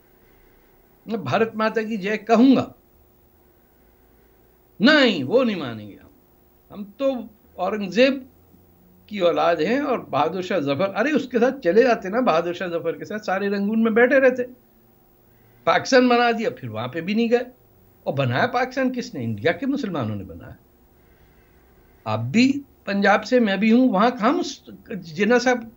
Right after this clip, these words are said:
कभी आए नहीं। एक speech देने आए थे, वो भी English में करके गए किसी,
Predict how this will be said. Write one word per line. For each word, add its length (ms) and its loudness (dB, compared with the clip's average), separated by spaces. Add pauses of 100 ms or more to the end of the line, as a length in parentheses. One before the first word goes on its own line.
(140)
कभी 200 2
आए 180 4
नहीं। 160 -4 (1160)
एक 240 -6
speech 280 -2
देने 280 4
आए 240 4
थे, 160 -8
वो 160 -6
भी 300 -10
English 440 -4
में 120 -2
करके 320 0
गए 160 2
किसी, 280 -12